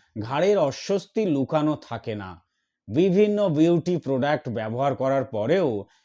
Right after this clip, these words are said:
এই সমস্যা থেকে মুক্তি পাওয়া সম্ভব হচ্ছে না। কিছু সহজ ঘরোয়া প্রতিকারের সাহায্যে কিন্তু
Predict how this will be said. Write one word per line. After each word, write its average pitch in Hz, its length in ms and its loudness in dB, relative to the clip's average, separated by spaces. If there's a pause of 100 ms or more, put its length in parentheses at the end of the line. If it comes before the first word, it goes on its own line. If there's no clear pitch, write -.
এই 160 200 4
সমস্যা 156 560 -2
থেকে 170 320 -2
মুক্তি 147 440 -4
পাওয়া 139 300 -4
সম্ভব 131 520 -2
হচ্ছে 110 380 -6
না। 82 240 -14 (720)
কিছু 262 320 0
সহজ 175 520 4
ঘরোয়া 147 400 2
প্রতিকারের 139 560 -2
সাহায্যে 139 540 -4
কিন্তু 156 440 -2